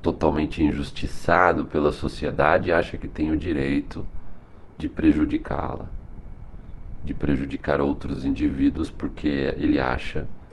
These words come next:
que nasceu ou cresceu num ambiente, num lar menos favorecido e que isso é injusto.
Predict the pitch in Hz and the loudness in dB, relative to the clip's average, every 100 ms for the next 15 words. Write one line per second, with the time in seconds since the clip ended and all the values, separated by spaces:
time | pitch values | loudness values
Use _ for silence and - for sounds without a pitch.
0 | - - - - - - - - - 71 | -18 -20 -20 -18 -14 -12 -12 -12 -8 -4
1 | 69 65 - - 69 69 67 65 65 - | -2 -2 -4 -2 0 0 0 -2 -4 -4
2 | 67 - 71 65 64 71 76 - - - | -6 -4 -4 -2 0 0 0 -2 -6 -10
3 | - - - 76 71 69 69 69 67 64 | -18 -20 -12 -6 0 2 0 0 -2 -2
4 | 71 80 - - 65 64 62 64 65 76 | 0 -2 -4 -6 -4 -4 -2 0 2 2
5 | 82 95 - - - - - - - 69 | 2 -2 -8 -12 -10 -6 -4 -4 -2 0
6 | 69 - - 73 73 - - - - - | 0 -2 -2 0 0 0 0 -2 -2 -2
7 | 87 92 120 - - - - - 78 - | -2 -2 -2 -6 -8 -8 -6 -4 -4 -4
8 | 90 90 71 69 62 - - | -4 -4 -4 -6 -6 -8 -6